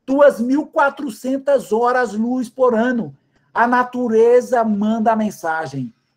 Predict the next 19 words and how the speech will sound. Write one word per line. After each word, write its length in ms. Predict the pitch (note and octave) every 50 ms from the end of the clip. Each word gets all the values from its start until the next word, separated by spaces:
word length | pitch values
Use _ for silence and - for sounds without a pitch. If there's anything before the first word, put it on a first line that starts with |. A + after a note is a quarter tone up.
| _ -
Encontrem 840 | A3 A3+ G#3+ G3+ G#3 _ - A3 A#3+ B3+ C#4+ D4+ D4+ - C#4 C4+ A#3+
o 120 | A3 G#3+
equilíbrio 960 | G#3+ G3+ G#3 - F#3+ F#3 F3 F3+ F3 G#3+ A3+ B3+ C4 - - C4+ C#4+ E4 D#4+ - - _ _ _ _ _ _ _
para 400 | - A3+ A3+ A3+ A3+ A3+ A3+ A3
potencializar 1200 | A3+ - _ C4 C#4 D4 C#4+ - - D4+ D4 C4+ - - C#4 A#3 A3+ A3+ G3+ D3 C3+ F3+ F3 F3+ G3
o 80 | A3 A3+
melhor 400 | A3 A3 G#3 F#3+ G3 G#3+ A#3 A3
resultado, 1040 | G#3 A3 A3+ G#3+ G#3 - G#3 F#3+ C#3+ - _ - E3+ E3+ E3+ E3+ E3 F3+ G3 F#3 - _ _ _ _
ah, 200 | F3 F#3 F#3+ F#3 -
entre 340 | G#3 G#3+ A3+ G#3+ - G#3 G#3
produção 920 | - - G3+ G#3 G#3 - G3 F3+ C#3+ - - F3+ E3+ F3 F3+ F#3+ G3 F#3+ _ _ _ _ _ _ _
e, 360 | A#3 A#3+ A#3+ B3+ C4+ C4 - _ _ _ _
eh, 360 | F#3 G3 F#3+ F#3+ G3 F#3+ -
bem-estar 840 | C#3+ C#3+ D#3 A3 B3+ B3+ B3 G3 - - - - E3 E3+ F3+ E3 D#3 D#3+
do 140 | G#3 G#3+
cultivo. 680 | G#3+ - A3 G#3+ F#3+ C#3+ - D3+ D3 D3 C3+ A2+ B2 A#2+ _ _ _ _ _ _ _ _ _ _ _ _
E 180 | A3 A3+ A#3
é 240 | A#3 B3 B3+ - -
impressionante. 1000 | - A#3 C4 C4 - - A#3 A#3+ B3 - A3+ G3 D#3+ D3 D3 C#3+ C#3 - C#3+